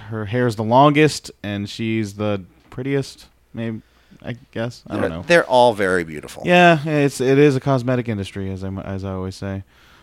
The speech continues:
Speaker 1: Uh, so Bianca, she brings the fight to Kai. She does the, her heel shtick. She pie faces her, shoves her. But Dakota, she, uh,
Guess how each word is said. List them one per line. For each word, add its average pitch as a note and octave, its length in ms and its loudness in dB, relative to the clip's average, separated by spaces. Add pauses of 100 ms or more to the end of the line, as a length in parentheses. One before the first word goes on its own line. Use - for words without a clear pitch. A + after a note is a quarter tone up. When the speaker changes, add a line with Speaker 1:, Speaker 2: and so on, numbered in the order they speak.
(200)
Speaker 1:
Uh, C#3 400 6
so D3 320 4
Bianca, E3+ 560 4
she D#3+ 260 -2
brings D3 240 -2
the C#3+ 60 -12
fight D3 180 2
to - 80 -10
Kai. C#3+ 480 2
She C3 300 -6
does A#2 360 -2
the, A#2+ 100 0
her G#2+ 260 -10
heel A2 240 -6
shtick. A2 320 -6
She G2+ 340 -10 (440)
pie G#2+ 200 -4
faces G#2 400 -6
her, A2 180 -4
shoves G#2 380 -8
her. G#2+ 240 -4 (560)
But A2+ 280 2
Dakota, B2 640 0
she, A2+ 320 -4
uh, G2+ 240 0